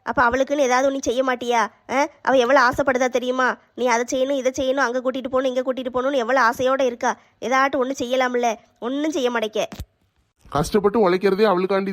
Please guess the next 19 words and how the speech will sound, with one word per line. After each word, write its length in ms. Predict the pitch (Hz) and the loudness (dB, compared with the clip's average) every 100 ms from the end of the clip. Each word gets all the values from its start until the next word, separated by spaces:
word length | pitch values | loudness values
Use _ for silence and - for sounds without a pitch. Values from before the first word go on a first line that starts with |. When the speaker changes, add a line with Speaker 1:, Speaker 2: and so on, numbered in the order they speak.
| 185 | -2
Speaker 2:
தானே. 220 | 185 196 156 - - _ _ _ _ _ - | -2 -2 -4 -10 -20 _ _ _ _ _ -2
Speaker 1:
இது 80 | 240 262 | 2 2
ஒண்ணு 120 | 277 | 2
மட்டும் 200 | 285 294 | 0 2
நல்லா 140 | 277 277 277 | 2 4 4
சொல்லுங்களே, 380 | 262 277 262 269 - - | 2 2 0 -2 -8 -8
கஷ்டப்பட்டு 400 | 240 269 254 262 | -4 -2 0 2
உழைக்கேன், 300 | 254 269 269 | 2 0 -2
கஷ்டப்பட்டு 400 | 254 269 247 269 | -2 -4 -2 0
உழைக்கேன்னு. 400 | 240 240 262 247 262 _ - 240 | 0 0 -2 -2 -4 _ -6 0
ஆ? 20 | 302 - _ | 0 -2 _
இதை 100 | 233 277 | 0 2
மட்டும் 220 | 277 294 | 2 0
சொன்னா 140 | 269 294 | 0 2
காணுமா? 340 | 254 277 277 262 196 _ - | 0 2 2 0 -2 _ -2
அவளுக்கு 280 | 240 294 247 | 0 2 2
எதுவுமே 220 | 277 302 320 | 2 0 0
செய்ய 160 | 269 262 | 0 0
மாட்டேன், 300 | 247 254 277 | 0 0 -4